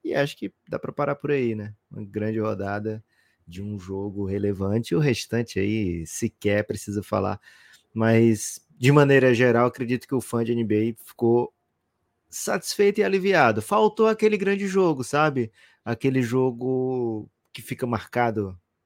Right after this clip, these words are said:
"Pô, que jogo, que final incrível", não sei o quê. Boa parte dos jogos se definiram muito rapidamente, é, mas, poxa,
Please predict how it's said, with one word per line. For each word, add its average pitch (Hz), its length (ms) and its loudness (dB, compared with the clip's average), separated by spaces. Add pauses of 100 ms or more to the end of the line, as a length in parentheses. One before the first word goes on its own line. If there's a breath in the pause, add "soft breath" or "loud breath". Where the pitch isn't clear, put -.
(140)
"Pô, 110 160 -8
que - 180 -14
jogo, 107 220 -6
que 110 100 -18
final 110 260 -8
incrível", 113 440 -2
não 104 60 -8
sei 107 120 -12
o 107 40 -10
quê. 110 160 -10 (300 soft breath)
Boa 143 220 6
parte 135 240 2
dos 139 140 -2
jogos 127 340 2
se - 80 -12
definiram 123 680 -4
muito 117 360 -4
rapidamente, 120 800 -4 (640 soft breath)
é, 95 560 -6
mas, 107 680 -2
poxa, - 340 -8